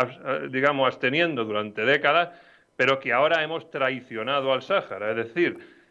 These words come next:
le hemos dicho a Marruecos que nos parece bien que sea una autonomía de Marruecos, ¿eh? A los, a los ciudadanos que a día de hoy son españoles. Por lo tanto, es lógica la, la reacción de Argelia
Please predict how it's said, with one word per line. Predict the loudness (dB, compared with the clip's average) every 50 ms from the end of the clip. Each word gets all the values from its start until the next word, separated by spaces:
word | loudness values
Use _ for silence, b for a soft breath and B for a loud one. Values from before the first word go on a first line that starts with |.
| B B B
le | 2 4 4
hemos | 6 6 4 4 4
dicho | 4 2 2 2 2 4 6 6
a | 6
Marruecos | 6 4 4 4 4 4 2 2 0 -4
que | -6 -6 -8
nos | -8 -6
parece | -4 -2 -2 -2 -2 -4 -4 -4
bien | -4 -4 -4 -4 -2
que | -2 -2 -2
sea | 0 2 4 4 4 4 2
una | -2 -2 0 2 2
autonomía | 2 2 2 0 0 -2 -4 -6 -4 -4 -4 -2 -2 0 0
de | 0 0 2
Marruecos, | 2 2 4 6 4 4 2 -2 -16 -20 -14 -8
¿eh? | -6 -6 -6 -8 -10 -20 _ _ _ _
A | 0 2
los, | 2 2 0 -2 -2
a | 0
los | 2 2 0 0
ciudadanos | -2 0 2 2 2 2 0 -4
que | -4 -4 -4
a | -2
día | 0 0 0 0
de | 0
hoy | 0 -2
son | -2 -4 -6 -4 -6 -6
españoles. | -8 -8 -8 -8 -10 -6 -6 -6 -6 -6 -8 -14 -16 B B B B B B B B B B
Por | 2 4
lo | 4 6
tanto, | 4 4 4 4 2 2
es | 2
lógica | 4 2 0 0 -2 -6 -10 -4 -2 0 0
la, | 2 2 2 2 2 0 0 -2 -4 -6 -8 -12 -16 -20 -20 -20 _ _ -20 -18 -10
la | -6 0 2 4 4 4
reacción | 6 6 4 4 4 2 -2 -2 -2 0 0
de | 2 4 6
Argelia | 6 6 4 4 2 0 2 2 2 0 0 -2 -6